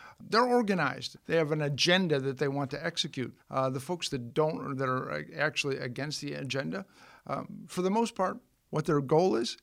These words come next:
is to be left alone. Uh, and so it's difficult to organize folks whose goal is to be left alone. But if they do not, um, get together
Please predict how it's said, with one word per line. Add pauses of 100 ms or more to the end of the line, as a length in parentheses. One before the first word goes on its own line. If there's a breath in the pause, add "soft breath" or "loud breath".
is
to
be
left
alone. (440 loud breath)
Uh,
and
so
it's
difficult
to
organize
folks
whose
goal
is
to
be
left
alone.
But
if
they
do
not, (180)
um,
get
together